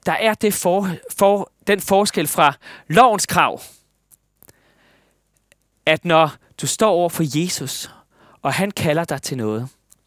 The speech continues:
så gør han det ikke som en, der bare kræver og kræver af dig. Som et usundt forhold, hvor der er en, som kræver, og en, der kritiserer. Men så er det en, der kalder dig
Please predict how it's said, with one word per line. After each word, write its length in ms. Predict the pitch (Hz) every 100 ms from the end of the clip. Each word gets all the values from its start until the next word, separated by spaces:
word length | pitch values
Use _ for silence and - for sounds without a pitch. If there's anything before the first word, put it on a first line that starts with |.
| - - - -
så 160 | -
gør 280 | 175 180 175
han 180 | 202 180
det 240 | 156 139 - - - - -
ikke 280 | 214 233 240
som 200 | - 190
en, 180 | 226 214
der 80 | 196
bare 240 | 185 190
kræver 480 | - - 175 202 220
og 180 | - 160
kræver 400 | - 165 185 190
af 140 | 151
dig. 380 | - 123 139 151 - _ _ _ - -
Som 160 | - 196
et 120 | 202 -
usundt 420 | 254 247 214 147
forhold, 460 | - 160 160 139 107
hvor 120 | 151
der 80 | 165
er 80 | -
en, 240 | 254 262 180
som 180 | 208
kræver, 540 | 180 180 160 185 190 - - - - -
og 140 | 160
en, 220 | - 254 202
der 60 |
kritiserer. 640 | 214 202 165 - 240 160 107 - _ _ _ _ _ _ _ _ _ _ _ _ _ _ _ _ _ _ _ _
Men 100 | 143
så 160 | - 226
er 240 | 180 180
det 160 | 185 180 _
en, 260 | 214 214
der 80 | 165
kalder 400 | 180 - 180 190
dig 380 | 196 139 123 139